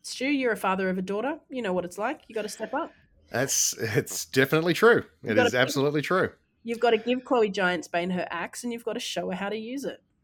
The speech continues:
Speaker 2: Oh, she'll, she'll find an axe all by herself. Don't you worry.
Speaker 1: <laughs>
Speaker 2: Um, the last couple of items on my list, just to get through them very quickly, 'cause we've talked about them a little bit, a lot, uh, a little bit already, is, um, Alicent has her "Rid me of this troublesome priest" moment.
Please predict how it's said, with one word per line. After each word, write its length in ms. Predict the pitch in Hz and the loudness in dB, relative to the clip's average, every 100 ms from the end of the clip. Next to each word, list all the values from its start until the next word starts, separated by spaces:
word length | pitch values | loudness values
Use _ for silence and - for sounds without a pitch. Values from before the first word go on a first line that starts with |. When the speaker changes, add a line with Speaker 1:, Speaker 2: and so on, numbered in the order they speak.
| - | -14
Speaker 2:
Oh, 220 | 71 69 78 | -8 -6 -4
she'll, 260 | 107 101 | -4 -4
she'll 240 | 98 117 107 | -4 -4 0
find 260 | 113 104 | 2 2
an 80 | 101 | 2
axe 180 | 104 - | 0 -2
all 120 | 107 | 0
by 160 | 98 92 | 2 0
herself. 320 | - 98 80 | 0 -4 -2
Don't 180 | 92 98 | -4 -4
you 100 | 90 | -4
worry. 240 | 76 69 - - | -4 -6 -14 4
Speaker 1:
<laughs> 100 | - - - 415 | 6 6 4 6
Speaker 2:
Um, 220 | - - - - - - - - - - - 285 | 8 6 4 -6 -6 -6 -4 -6 -4 -6 2 6
the 140 | 147 | 8
last 400 | 151 165 190 185 - | 8 8 6 6 6
couple 180 | 165 | 8
of 60 | 151 | 10
items 240 | 151 135 | 10 8
on 40 | 139 | 6
my 80 | 123 | 6
list, 220 | 131 - | 6 2
just 140 | 131 | -2
to 40 | 110 | 2
get 160 | 117 | 2
through 160 | - 113 | 2 0
them 120 | 107 | 2
very 160 | 107 104 | 2 2
quickly, 320 | 120 110 110 | -2 -2 -4
'cause 120 | 104 | -2
we've 160 | 107 - | -4 0
talked 220 | 143 - | 0 2
about 180 | 101 95 | 0 0
them 200 | 90 - | -4 -4
a 80 | 98 | -4
little 220 | 104 104 | -4 -4
bit, 160 | 98 | -2
a 40 | 95 | 0
lot, 420 | 98 98 - - | 0 0 -4 -8
uh, 180 | 80 85 | -4 -2
a 40 | 104 | 0
little 180 | 123 120 | 2 2
bit 100 | 107 | 2
already, 360 | 110 113 113 113 | 4 4 2 0
is, 260 | 117 104 - | -4 -2 0
um, 360 | 107 101 98 101 | 2 2 0 -2
Alicent 380 | 123 131 - 120 | 0 2 0 0
has 280 | 127 117 107 | 0 2 2
her 120 | 120 | 2
"Rid 180 | 107 123 | 2 0
me 120 | 123 | 0
of 100 | 110 | 0
this 100 | 107 | -2
troublesome 440 | - 120 113 113 107 | 2 2 2 -2 2
priest" 320 | 139 135 135 | 2 4 4
moment. 420 | 135 135 143 | 4 4 0